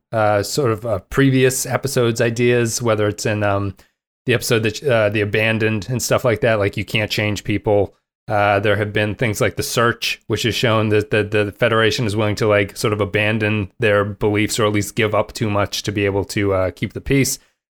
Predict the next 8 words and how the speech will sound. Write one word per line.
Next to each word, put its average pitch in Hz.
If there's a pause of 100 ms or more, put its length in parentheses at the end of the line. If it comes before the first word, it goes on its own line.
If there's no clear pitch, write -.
(260)
And 143 (380)
Past 202
Tense 202
is 143
the 131
most 135 (480)
Star 147
Trek-y, 135